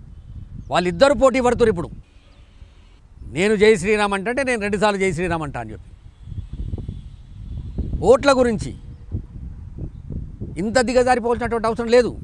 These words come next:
నీ manifesto పెట్టు, నువ్వేం చేయాలి, ఏం చేయదలుచుకున్నావు చెప్పు. ఇక్కడైనా, అక్కడైనా, ఎక్కడైనా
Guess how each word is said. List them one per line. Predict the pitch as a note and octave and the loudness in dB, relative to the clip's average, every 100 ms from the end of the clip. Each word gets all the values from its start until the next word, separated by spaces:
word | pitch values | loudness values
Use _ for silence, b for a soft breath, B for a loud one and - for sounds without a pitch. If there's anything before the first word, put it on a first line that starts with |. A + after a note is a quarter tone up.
| - - - | -8 -8 -6
నీ | C#3+ | -6
manifesto | C3 G3 B3 C4 C#4 | -2 -2 2 4 4
పెట్టు, | B3+ B3 C#4 - - - - - - - - - | 4 2 -4 -6 -8 -8 -8 -6 -4 -2 -4 -4
నువ్వేం | C#3 D#3 G#3+ | -2 0 6
చేయాలి, | A#3 A#3 A#3+ | 6 6 2
ఏం | G3+ A#3 | 2 4
చేయదలుచుకున్నావు | A#3+ A#3 - A#3+ A#3+ | 4 2 -2 2 4
చెప్పు. | A3+ - - - - - - - - - - - - - - - - - | 4 2 -2 -6 -6 -6 -4 -4 -4 -6 -8 -10 -12 -12 -12 -12 -12 -10
ఇక్కడైనా, | C3+ F#3+ G3+ G3 G#3 | 0 4 4 4 2
అక్కడైనా, | G3+ F3 G3 F#3 G#3 | 2 0 -2 0 0
ఎక్కడైనా | G3+ D3+ G#3 G3 D#3+ | 0 0 0 0 -2